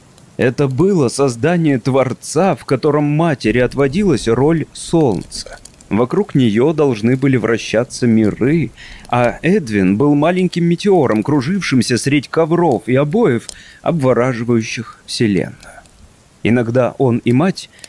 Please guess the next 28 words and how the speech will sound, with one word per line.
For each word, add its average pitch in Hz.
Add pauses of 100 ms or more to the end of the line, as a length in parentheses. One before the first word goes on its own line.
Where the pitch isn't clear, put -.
(200)
устраивали 156
пикники 151
здесь, -
на 117
высокогорье, 113
расстилали 139
бесконечные 139
скатерти 113
на 117
коричневых 143
плитах, - (380)
а 107
со 131
старых 123
портретов 127
незнакомцы 135
с 107
желтыми 117
глазами 113 (280)
смотрели 165
на 117
их 113
пир 131 (100)
и 110
веселье. - (360)
Они 117
пили 113
воду, 117